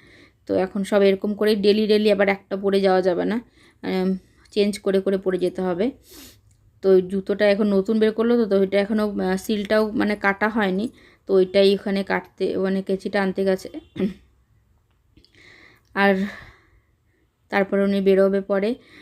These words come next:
আর আমার যে সমস্ত কাজ বাজ থা-, আছে, জামা কাপড়ও কতগুলো ভিজে রয়েছে, সেগুলো, উম, কাচতে হবে। কিন্তু কাচতে তো হবেই, আহ, শুকাক আর না শুকাক। এখন তো একদিনে জামা কাপড় নিয়ে, মানে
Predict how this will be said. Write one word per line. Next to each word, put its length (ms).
আর 120
আমার 200
যে 120
সমস্ত 380
কাজ 360
বাজ 160
থা-, 120
আছে, 560
জামা 260
কাপড়ও 360
কতগুলো 420
ভিজে 320
রয়েছে, 260
সেগুলো, 600
উম, 200
কাচতে 380
হবে। 180
কিন্তু 260
কাচতে 340
তো 100
হবেই, 400
আহ, 140
শুকাক 440
আর 120
না 140
শুকাক। 340
এখন 280
তো 100
একদিনে 400
জামা 200
কাপড় 200
নিয়ে, 260
মানে 340